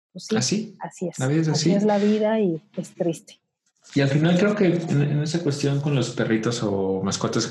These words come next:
Speaker 2: en general, o general, o cualquier persona,
Speaker 1: Ujú.
Speaker 2: sí, creo que te tienes que quedar al final con lo bueno y,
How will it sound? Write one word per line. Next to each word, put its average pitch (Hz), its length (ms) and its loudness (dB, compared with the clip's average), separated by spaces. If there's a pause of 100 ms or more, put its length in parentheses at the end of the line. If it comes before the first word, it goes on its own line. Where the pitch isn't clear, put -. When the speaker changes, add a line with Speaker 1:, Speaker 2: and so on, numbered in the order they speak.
Speaker 2:
en 98 60 -2
general, 98 360 0
o - 60 -6
general, 110 400 2
o 110 120 2
cualquier 110 300 0
persona, 117 460 0 (560)
Speaker 1:
Ujú. 190 180 2
Speaker 2:
sí, 196 460 0
creo 135 200 0
que 131 100 -2
te 117 100 -2
tienes 123 260 -2
que - 80 -18
quedar 107 240 -2
al 110 120 0
final 107 380 -2
con 98 200 -2
lo 90 100 0
bueno 107 540 -2 (600)
y, 98 1040 0